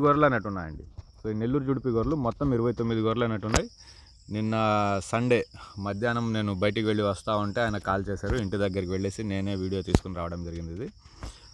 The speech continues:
So ఇరవై తొమ్మిది గొర్రెలు అనేటు ఉన్నాయి, వాటికి పన్నెండు పిల్లలు ఉన్నాయండి। మిగతా గొర్రెలు సూడి మీద ఉన్నాయన। ఇంకో వారం పది రోజుల్లో ఈనే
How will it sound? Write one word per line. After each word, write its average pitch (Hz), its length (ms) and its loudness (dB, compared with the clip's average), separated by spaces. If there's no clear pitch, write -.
So 120 60 -4
ఇరవై 135 200 6
తొమ్మిది 135 340 2
గొర్రెలు 143 240 4
అనేటు 135 220 -2
ఉన్నాయి, 156 240 -2
వాటికి 123 340 0
పన్నెండు 139 460 4
పిల్లలు 127 300 4
ఉన్నాయండి। 78 360 -6
మిగతా 113 200 -2
గొర్రెలు 123 260 0
సూడి 117 280 0
మీద 104 120 2
ఉన్నాయన। 95 280 -2
ఇంకో 101 200 -4
వారం 107 300 4
పది 101 140 0
రోజుల్లో 107 320 0
ఈనే 101 180 2